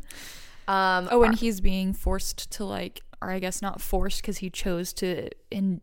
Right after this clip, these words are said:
Speaker 2: indenture himself to the Viper Queen, but he's being thrown into prize fights.
Speaker 1: Yes, he is, like, her most prized fighter. He gets all the
Speaker 2: Next
Speaker 1: prime
Speaker 2: to
Speaker 1: times.
Speaker 2: Ariadne the dragon, wh-, who we still don't
Speaker 1: I
Speaker 2: know what's coming for her, but th-, there's been hints that some, something crazy is gonna happen with her.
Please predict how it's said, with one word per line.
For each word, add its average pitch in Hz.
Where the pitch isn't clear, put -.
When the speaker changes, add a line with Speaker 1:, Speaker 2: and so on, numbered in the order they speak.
Speaker 2:
indenture 180
himself 180
to 180
the 170
Viper 175
Queen, 196
but 160
he's 180
being 180
thrown 165
into 170
prize 147
fights. -
Speaker 1:
Yes, 160
he 185
is, 175
like, -
her 175
most 160
prized 147
fighter. 131
He 160
gets 180
all 190
the 170
Speaker 2:
Next 214
Speaker 1:
prime 196
Speaker 2:
to 226
Speaker 1:
times. -
Speaker 2:
Ariadne 208
the 196
dragon, 175
wh-, 170
who 190
we 196
still 196
don't 220
Speaker 1:
I -
Speaker 2:
know 208
what's 196
coming 190
for 190
her, 180
but 180
th-, 196
there's 208
been 190
hints 247
that -
some, 339
something 240
crazy 254
is 202
gonna 208
happen 185
with 165
her. -